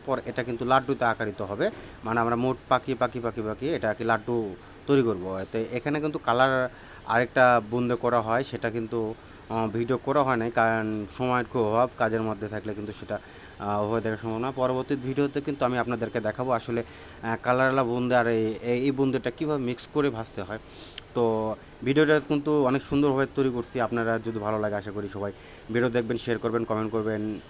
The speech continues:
এবং সবার ভালোবাসা পাওয়ার জন্য আমি যেন আরও নতুন নতুন ভিডিও তৈরি করতে পারি, আহ, সেভাবে সবাই ভালোবাসা আমাকে দিবেন। তো guys, so guys, আজকে এই পর্যন্ত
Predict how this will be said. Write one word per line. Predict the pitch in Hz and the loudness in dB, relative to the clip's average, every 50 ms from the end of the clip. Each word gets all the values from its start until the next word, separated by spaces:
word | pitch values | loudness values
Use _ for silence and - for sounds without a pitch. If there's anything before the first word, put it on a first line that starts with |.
| - - - - - - | -18 -20 -20 -20 -12 -8
এবং | - 104 101 95 104 104 104 104 104 104 101 104 104 101 - | -4 -4 -2 0 2 4 4 4 4 2 0 -2 -4 -4 -2
সবার | - 113 120 120 | 0 0 0 2
ভালোবাসা | 110 104 113 113 113 110 110 117 | 2 0 0 0 0 0 -2 -2
পাওয়ার | - 110 107 107 | 0 0 0 0
জন্য | 101 107 104 107 101 | 0 -2 -4 -2 -2
আমি | 104 113 110 | -2 -2 -2
যেন | 101 110 110 110 | -2 -2 0 0
আরও | 104 110 120 | 0 0 0
নতুন | 127 131 123 - 131 | 0 -2 -2 -4 -6
নতুন | 123 - 131 120 | -6 -4 -4 -4
ভিডিও | 113 120 117 120 - | -2 -2 -4 -4 -4
তৈরি | - 120 120 | -4 -4 -2
করতে | 113 117 113 - 117 | -2 -4 -4 -4 -4
পারি, | 104 104 110 120 | -4 -2 -2 -4
আহ, | 117 - - - - - - - - - 117 117 110 | -6 -10 -14 -18 -18 -18 -18 -18 -14 -6 -4 -2 -2
সেভাবে | 104 - - 127 127 135 | -2 -2 0 2 2 2
সবাই | 120 123 123 120 | 2 2 2 2
ভালোবাসা | 110 110 113 110 107 107 - 110 | 2 2 0 0 0 -2 -2 -4
আমাকে | 104 101 104 104 | -4 -2 -4 -4
দিবেন। | 95 98 110 151 190 - - - - - - - - - | -2 -2 -4 -4 -6 -8 -14 -18 -20 -20 -20 -16 -8 -6
তো | 107 | -4
guys, | 104 95 107 104 - - - | -4 -4 -4 -6 -6 -4 -2
so | 110 107 104 | -2 0 0
guys, | 107 104 98 - - - - - - | 0 0 0 -2 -4 -4 -4 -6 -4
আজকে | - 107 104 - - - 120 113 110 110 113 - | -4 -4 -4 -4 -2 0 0 2 2 0 -2 -4
এই | 131 127 - | -6 -4 -4
পর্যন্ত | 131 127 131 139 131 | -4 -2 -2 -2 -2